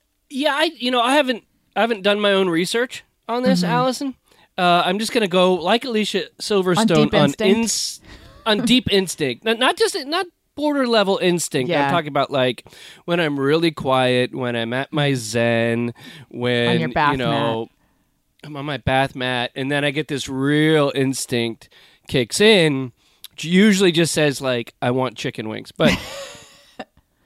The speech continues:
Speaker 1: with, with Alicia Silverstone, I think that once you get up to eleven,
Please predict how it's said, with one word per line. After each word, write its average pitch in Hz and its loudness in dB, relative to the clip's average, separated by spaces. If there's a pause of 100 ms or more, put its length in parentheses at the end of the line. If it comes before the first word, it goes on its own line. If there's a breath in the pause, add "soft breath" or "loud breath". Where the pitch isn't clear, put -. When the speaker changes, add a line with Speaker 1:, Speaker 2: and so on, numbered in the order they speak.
(500)
Speaker 1:
with, 247 2
with 247 -2
Alicia 285 0
Silverstone, 180 -2
I 170 -4
think 226 -6
that 202 -6
once 330 -4
you 349 2
get 330 0
up 247 -2
to 208 -2
eleven, 180 0